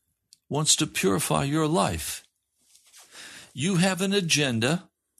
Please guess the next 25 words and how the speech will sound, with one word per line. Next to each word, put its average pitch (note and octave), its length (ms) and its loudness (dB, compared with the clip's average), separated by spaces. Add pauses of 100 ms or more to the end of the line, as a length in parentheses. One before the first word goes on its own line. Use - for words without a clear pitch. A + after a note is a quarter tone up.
(260)
that D3+ 220 0
needs E3+ 340 0
to F3 100 -2
be D#3+ 220 0
fulfilled D3+ 760 -2 (480)
based D#3 340 0
on F#3 160 -2
a F3 60 -2
promise D3+ 500 0
of D#3 160 -4
God, D#3+ 460 0
if D3 180 -2
you're C#3 80 0
willing C#3+ 380 0
to D#3+ 80 -2
take G3+ 340 -2
that - 220 -2
promise F2 600 0 (520)
and D#3 260 -2
risk - 480 0
that - 380 -2
promise. F#2 560 0 (1300)
But D3+ 180 0
when E3 160 0
you D#3+ 260 0